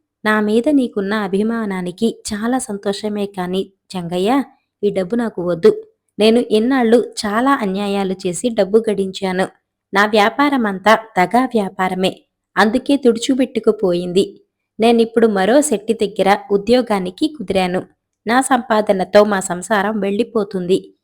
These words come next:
ఇది పాపిష్టి డబ్బు, కాకపోతే నీ వంటి సజ్జనుణ్ణి దొంగతనానికి ప్రేరేపించదు. ఈ డబ్బు ముసలి ఆవిడకు తిరిగి ఇచ్చేయ్," అన్నాడు. చెంగయ్య తన స్నేహితుడి స్థితి మరీ అధ్వానంగా లేదని తృప్తిపడి,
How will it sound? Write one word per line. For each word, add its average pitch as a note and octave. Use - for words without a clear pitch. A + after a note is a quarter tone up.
ఇది A3
పాపిష్టి A#3+
డబ్బు, F#3+
కాకపోతే G3+
నీ A#3+
వంటి A#3
సజ్జనుణ్ణి A3
దొంగతనానికి G3+
ప్రేరేపించదు. G3
ఈ A#3+
డబ్బు G3+
ముసలి A#3
ఆవిడకు G#3+
తిరిగి B3
ఇచ్చేయ్," A3
అన్నాడు. F3
చెంగయ్య F4+
తన D4+
స్నేహితుడి A3+
స్థితి A3+
మరీ G3
అధ్వానంగా A3
లేదని F#3
తృప్తిపడి, A#3